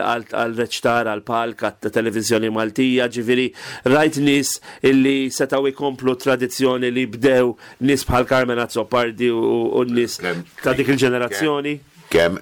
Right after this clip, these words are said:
Speaker 2: trid. Illum, illum saru leading roles. Il-, il-, ħafna mill-atturi tal-lum ma nafhomx, ovvjament. Xi kultant ikun hemm xi tnejn jew tlieta li kienu studenti tiegħi il-Drama Center,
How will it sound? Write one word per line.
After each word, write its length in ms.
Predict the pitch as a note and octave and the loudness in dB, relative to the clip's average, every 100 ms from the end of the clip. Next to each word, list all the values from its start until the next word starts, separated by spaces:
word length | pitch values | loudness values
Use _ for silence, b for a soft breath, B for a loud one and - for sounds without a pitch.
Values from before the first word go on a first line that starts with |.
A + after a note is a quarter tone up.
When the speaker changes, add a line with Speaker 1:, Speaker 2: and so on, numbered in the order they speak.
| - | -10
Speaker 2:
trid. 320 | - G#1 G1+ | -8 -8 -4
Illum, 440 | C2 C#2+ E2 D2+ C2+ D#2 | -4 0 2 2 0 -4
illum 320 | F2 F#2+ E2 | 0 0 0
saru 400 | F2 D#2+ D#2 D2+ | 0 0 0 -2
leading 560 | D2+ D2+ D#2 D2+ D#2 D#2+ | -2 -2 -2 -2 -2 2
roles. 440 | G2+ B2 C3 - B B B B B B B B | 4 2 0 -10 B B B B B B B B
Il-, 220 | - F2 | -2 -2
il-, 1040 | F#2 F2+ F#2 F2+ F#2+ - F2 F#2+ F#2 F#2+ F#2 | -2 -6 -6 -6 -8 -8 -6 -4 -2 -4 -4
ħafna 340 | F#2+ F2 F2 | -2 -2 -2
mill-atturi 460 | F2 F2 E2+ E2 D#2+ | 0 0 0 0 0
tal-lum 300 | F2+ G#2+ F2 | -2 -2 -2
ma 100 | D#2 | -2
nafhomx, 460 | D#2 A#1+ G1+ - | -4 -6 -8 -4
ovvjament. 560 | A#1+ A1+ A#1+ A1 G1+ - G#1+ - _ B B B B B B | -2 0 0 -2 -4 -4 -4 -8 _ B B B B B B
Xi 180 | - | -6
kultant 460 | E2 F2 D#2 E2 D2+ | 0 0 2 0 0
ikun 200 | D2 D2 | -2 -2
hemm 140 | D2 | -4
xi 140 | - C#2+ | -4 -6
tnejn 360 | C2+ C#2 C#2+ | -4 -4 -2
jew 140 | C#2+ C#2 | -2 -2
tlieta 280 | C2+ C2 C2+ | -2 -2 -2
li 80 | C2+ | -2
kienu 300 | C#2+ C2+ C#2 C2 | -2 -2 -4 -4
studenti 560 | - - C#2 C#2 B1+ | -6 -4 -2 -4 -4
tiegħi 380 | C2+ C2 B1+ C2+ | -6 -4 -2 -2
il-Drama 880 | C#2 B1+ C2 B1 B1+ C2 C2 C2+ E2+ | -2 -4 -4 -2 -4 -8 -6 -4 -4
Center, 400 | F#2+ B2 A2 A2+ | -4 -4 -2 -4